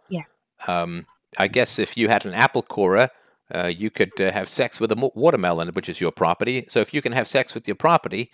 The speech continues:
Speaker 2: what does that mean with regards to children? I mean, they can't just be
Speaker 1: Yeah.
Speaker 2: considered property. And, of course, libertarians hate slavery. Why? Because you can't own another human being as property. So, no,
Speaker 1: No,
Speaker 2: it's,
Speaker 1: you
Speaker 2: um,
Speaker 1: can't.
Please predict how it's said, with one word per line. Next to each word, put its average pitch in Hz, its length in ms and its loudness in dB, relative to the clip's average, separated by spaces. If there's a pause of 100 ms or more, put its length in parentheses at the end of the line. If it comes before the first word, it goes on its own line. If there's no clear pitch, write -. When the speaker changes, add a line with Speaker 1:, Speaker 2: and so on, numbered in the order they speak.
(380)
Speaker 2:
what 120 80 4
does 120 120 -4
that 117 160 4
mean 120 160 2
with 117 140 0
regards 120 320 -2
to 117 80 -10
children? - 440 -4 (200)
I 123 80 2
mean, 107 160 -2
they 117 100 0
can't 175 280 0
just - 160 -10
be 98 120 -6
Speaker 1:
Yeah. 165 80 -2
Speaker 2:
considered 160 320 -4
property. - 520 0
And, 120 280 -4 (480)
of 127 120 -2
course, 143 280 4
libertarians 127 640 4
hate 147 240 2
slavery. 175 380 2
Why? 127 240 2
Because 98 240 -6
you - 60 -14
can't 147 260 2
own 135 140 2
another 123 240 2
human 123 260 0
being 139 200 0
as 95 100 -6
property. - 480 -2 (600)
So, 87 540 -2
no, 92 240 4 (120)
Speaker 1:
No, - 120 4
Speaker 2:
it's, 156 100 2
Speaker 1:
you 82 80 2
Speaker 2:
um, 82 100 0
Speaker 1:
can't. 80 180 -8